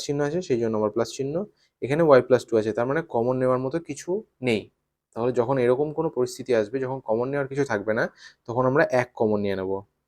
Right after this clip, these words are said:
ঠিক আছে? তাহলে এক কমন নিয়ে নিলাম, তাহলে y plus টু টা as it is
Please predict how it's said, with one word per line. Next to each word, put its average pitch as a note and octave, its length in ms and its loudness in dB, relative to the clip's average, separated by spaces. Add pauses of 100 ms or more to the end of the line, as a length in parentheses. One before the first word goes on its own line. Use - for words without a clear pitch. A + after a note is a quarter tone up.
(120)
ঠিক C#3+ 180 6
আছে? D#3 140 -2 (380)
তাহলে A2+ 160 4 (100)
এক B2+ 60 2 (100)
কমন C#3 260 6
নিয়ে C#3+ 160 2
নিলাম, D3+ 180 2 (120)
তাহলে A2+ 180 4 (160)
y - 100 6
plus - 240 2
টু - 140 -6
টা D#3+ 60 2 (160)
as A#2 140 2
it - 120 -12
is D#3+ 60 0